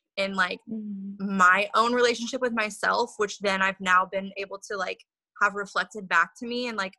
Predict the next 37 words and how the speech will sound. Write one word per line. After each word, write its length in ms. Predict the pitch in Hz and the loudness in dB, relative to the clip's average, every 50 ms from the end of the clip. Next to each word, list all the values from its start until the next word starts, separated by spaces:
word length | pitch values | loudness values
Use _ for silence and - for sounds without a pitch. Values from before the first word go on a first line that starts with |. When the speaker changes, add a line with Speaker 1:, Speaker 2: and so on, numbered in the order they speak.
| - | -8
Speaker 1:
a 60 | 202 196 | -6 -6
healthier 640 | 190 - - 196 202 196 - - 220 220 220 226 | -6 -4 -4 -4 -4 -4 -8 -6 -2 0 0 0
<laughs> 140 | 226 220 - | 0 -2 -6
situation. 840 | 254 220 - - 240 233 202 185 190 190 - - 247 269 285 311 320 _ _ _ _ _ _ _ _ _ _ | -8 -6 -6 -6 -4 -4 -4 -4 -4 -6 -4 -2 -2 -2 -2 -4 -8 _ _ _ _ _ _ _ _ _ _
And, 140 | - 220 220 220 | -6 -4 0 2
like, 240 | 208 202 196 190 180 180 175 170 | 2 2 0 -2 -8 -14 -6 0
that 240 | 196 196 196 202 202 233 | 2 4 4 4 4 2
is 160 | 233 220 - - - | 0 -2 -4 -10 -6
so 220 | - 208 196 196 196 | -2 0 0 0 -2
weird. 440 | 190 190 185 175 151 151 175 185 _ _ - - | -4 -8 -8 -8 -8 -8 -8 -12 _ _ -4 -4
<laughs> 360 | - - 285 277 - 311 - _ _ _ | -4 -2 -2 -4 -4 -4 -6 _ _ _
It's 320 | - 233 240 - - - - | -6 -6 -6 -6 -12 -10 -2
so 220 | - 220 208 220 226 | 2 2 4 4 2
uncomfortable 880 | 247 247 233 220 185 180 185 190 - 214 214 226 269 277 294 311 339 - _ - - - - _ - | 2 0 0 -2 -2 -2 -2 -4 -6 -4 -2 0 0 2 2 2 0 -2 _ -20 -20 -20 -12 _ -4
because 220 | 254 247 294 269 | 0 2 2 4
I'm 100 | 285 285 | 4 4
not 180 | 294 302 294 285 | 4 4 2 2
used 240 | 302 349 349 - - | -2 -10 -10 -12 -12
to 100 | 392 381 | -8 -4
it. 220 | 359 302 240 214 - | -4 -4 -4 -4 -6
Like, 220 | - 214 208 202 _ _ _ _ _ _ _ | -8 -8 -8 -10 _ _ _ _ _ _ _
you 140 | - 226 240 | -10 -6 -2
know 80 | 247 240 | -2 -2
what 100 | 240 240 | -2 -2
I 60 | 233 | -4
mean? 200 | 226 214 214 226 | -8 -8 -10 -10
Like, 180 | 226 214 214 208 | -10 -10 -10 -8
you 60 | 214 196 | -2 -2
get 180 | 214 208 - | -2 -2 -2
so 140 | - - 247 240 214 185 | -2 -2 -2 -2 -2 -6
used 300 | 185 185 190 208 - - | -10 -10 -10 -10 -8 -6
to 120 | - 247 220 | -6 -6 -4
these 240 | 202 190 196 196 - - | -4 -6 -6 -6 -4 0
toxic 640 | - 160 143 - - - - 214 202 196 190 196 - | 0 0 0 0 -4 -2 0 2 2 2 2 2 2
or 140 | 185 175 - | 2 2 2
unhealthy 480 | 185 185 196 190 180 190 196 208 208 202 - | 0 -2 -2 -2 -2 -2 -4 -8 -8 -2 0
patterns, 420 | - - 185 196 214 233 247 240 | 0 0 2 0 -2 -2 -4 -6